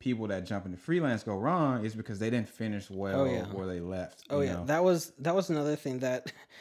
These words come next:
Speaker 2: <laughs> it, it was kinda weird because my last times at the, the last couple weeks, they were like, "Wow, Luke is, like, the vet." Like, some people didn't even
Speaker 1: Mm-hmm.
Speaker 2: know I was leaving, but they're like, "Wow, his attitude has changed." Like,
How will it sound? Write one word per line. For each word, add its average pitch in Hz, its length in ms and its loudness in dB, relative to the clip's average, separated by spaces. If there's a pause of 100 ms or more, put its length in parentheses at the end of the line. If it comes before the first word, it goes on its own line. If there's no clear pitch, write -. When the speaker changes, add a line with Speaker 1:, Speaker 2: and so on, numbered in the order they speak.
Speaker 2:
<laughs> - 360 -20
it, 135 220 0 (180)
it 143 80 2
was 151 160 2
kinda 190 260 4
weird 147 260 4
because 135 360 -4
my 135 140 2
last 127 400 -2
times 127 380 -4
at 117 180 -4
the, 120 200 -4 (220)
the 147 100 2
last - 240 0
couple 135 280 -2
weeks, 131 320 0
they 135 80 -2
were 123 80 -2
like, 123 180 -4
"Wow, 277 260 4
Luke 247 200 8
is, 233 80 2
like, 233 160 2
the 233 80 0
vet." 233 280 4
Like, 170 200 4
some 202 220 6
people 180 220 8
didn't 170 200 8
even 165 120 10
Speaker 1:
Mm-hmm. 143 100 4
Speaker 2:
know 147 160 6
I 147 40 4
was 139 140 0
leaving, 143 300 4
but 127 120 -8
they're 123 120 -4
like, 127 120 -8
"Wow, 226 260 2
his 156 100 2
attitude 240 400 2
has 160 140 2
changed." 214 460 6
Like, 156 260 4